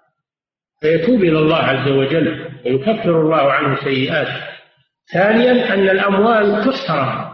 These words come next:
ويأمن الناس على أموالهم، ففيها حكمة عظيمة. ولهذا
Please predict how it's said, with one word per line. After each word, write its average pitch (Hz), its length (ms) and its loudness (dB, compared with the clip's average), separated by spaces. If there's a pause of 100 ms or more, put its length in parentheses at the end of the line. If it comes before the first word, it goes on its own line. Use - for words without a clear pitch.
(720)
ويأمن 185 540 2
الناس 175 360 0
على 160 180 0
أموالهم، 156 800 -2 (1900)
ففيها 170 340 2
حكمة 175 580 -2
عظيمة. 160 640 0 (160)
ولهذا 151 440 0